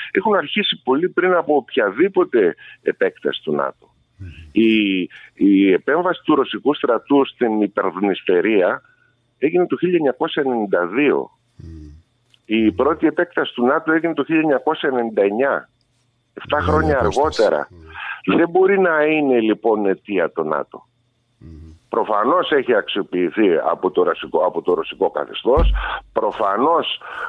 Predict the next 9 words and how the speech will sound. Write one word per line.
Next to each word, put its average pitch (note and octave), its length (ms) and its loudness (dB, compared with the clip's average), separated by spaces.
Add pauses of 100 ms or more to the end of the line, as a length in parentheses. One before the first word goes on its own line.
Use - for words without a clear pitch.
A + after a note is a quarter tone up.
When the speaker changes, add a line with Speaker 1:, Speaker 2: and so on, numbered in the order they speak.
(760)
Speaker 1:
αν A#2 100 -2
θέλετε, C3 460 2 (600)
είμαστε A#2 420 0
και A#2 140 -2
υπέρ A#2 320 2
της - 100 -12
επέκτασης B2 480 -2
και B2 80 2
υπέρ, B2 220 2